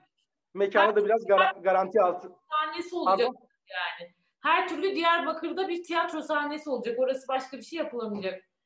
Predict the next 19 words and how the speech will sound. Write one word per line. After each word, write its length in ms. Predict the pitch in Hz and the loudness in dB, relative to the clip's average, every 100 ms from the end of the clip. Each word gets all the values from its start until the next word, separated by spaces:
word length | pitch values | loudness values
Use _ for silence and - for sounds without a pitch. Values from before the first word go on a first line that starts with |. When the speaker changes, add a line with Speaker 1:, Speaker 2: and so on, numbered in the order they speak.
| _ | _
Speaker 2:
Ne 80 | 233 | 0
Speaker 1:
Evet, 80 | 349 | 2
Speaker 2:
kadar 120 | 370 | 4
Speaker 1:
başka 340 | 226 226 - | 2 0 -6
bir 100 | 208 | -8
şey 380 | 208 220 277 277 | -8 -6 -6 -2
olamayacak. 640 | 226 220 202 170 143 139 139 | 2 4 4 2 -2 -2 0
Yani 180 | 160 160 | -2 0
hani 300 | 170 175 170 - - - - | -2 -4 -12 -18 -20 -20 -2
o 280 | 214 214 208 | 4 4 4
tamamen, 500 | 208 214 185 226 233 | 2 4 4 4 2
e, 560 | 196 175 170 165 160 151 - 160 151 | 0 2 2 0 -2 -6 -12 -16 -10
tiyatro 340 | - 214 214 185 | 2 4 4 -2
iskanı 460 | 160 - 165 156 | -4 -4 -4 0
alınmış 400 | 151 160 214 254 - 202 | 0 0 -6 -10 -12 -2
ve 300 | 208 208 214 _ _ | 0 0 -6 _ _
tiyatro 380 | - 220 214 160 | 2 2 2 -4
dışında 560 | 143 - 151 240 254 - | -6 -10 -4 -2 -2 -6
kullanılamaz. 720 | 220 175 131 143 180 277 - | -2 0 0 -4 -4 -4 -6